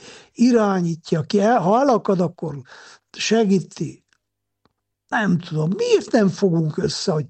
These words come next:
tényleg lehajoljunk a köztünk vergődő családokért. Sokkal jobban.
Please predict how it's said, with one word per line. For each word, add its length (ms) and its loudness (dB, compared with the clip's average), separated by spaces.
tényleg 580 0
lehajoljunk 800 0
a 220 -8
köztünk 600 2
vergődő 1120 0
családokért. 1160 -2
Sokkal 400 0
jobban. 460 -2